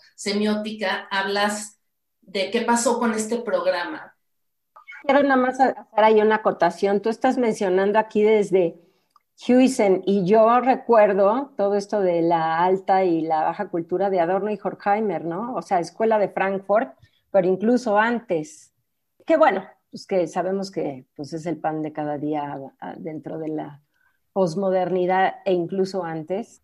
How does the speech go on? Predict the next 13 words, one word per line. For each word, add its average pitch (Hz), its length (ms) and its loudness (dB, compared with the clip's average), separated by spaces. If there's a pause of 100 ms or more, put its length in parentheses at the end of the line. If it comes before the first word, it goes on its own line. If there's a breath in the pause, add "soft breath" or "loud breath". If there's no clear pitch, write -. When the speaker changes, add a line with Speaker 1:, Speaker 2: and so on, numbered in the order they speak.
(220)
Speaker 2:
digamos, 170 380 -8
desde 180 340 -2
donde 190 500 -2
surge 226 360 -8
la 196 260 -2
cultura 196 680 -4
pop 196 460 -2
o 175 200 -2
el 170 260 -6 (180)
arte 190 320 -4
pop, 196 400 -4
pero 170 180 -2
bueno, 175 360 -2